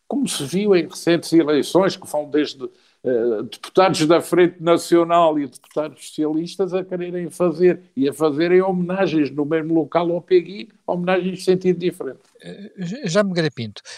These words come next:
Speaker 2: eh, esta herança polifacetada de, de Charles Péguy, eh, é de alguém que de alguma forma regressa ao catolicismo. Eh, como católico,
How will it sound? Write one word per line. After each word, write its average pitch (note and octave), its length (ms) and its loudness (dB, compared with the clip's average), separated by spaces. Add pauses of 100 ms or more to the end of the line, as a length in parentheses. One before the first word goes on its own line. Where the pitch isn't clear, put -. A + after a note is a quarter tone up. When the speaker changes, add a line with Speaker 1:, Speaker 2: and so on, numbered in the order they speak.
(240)
Speaker 2:
eh, E3+ 300 4 (140)
esta E3 540 0
herança C#3+ 600 -2
polifacetada C3 960 -4
de, A2 340 -10
de G#2+ 380 -20
Charles - 300 -6
Péguy, B2+ 480 -6 (420)
eh, C#3+ 340 -2
é D#3 160 -2
de C3+ 140 0
alguém C#3+ 540 2 (320)
que - 100 -16
de C#3+ 40 2
alguma C#3+ 220 -2
forma D#3 480 -2
regressa D3 760 -4
ao B2+ 160 -4
catolicismo. - 840 -10 (500)
Eh, D#3+ 220 -4 (1160)
como F3 320 0 (120)
católico, C3+ 760 -2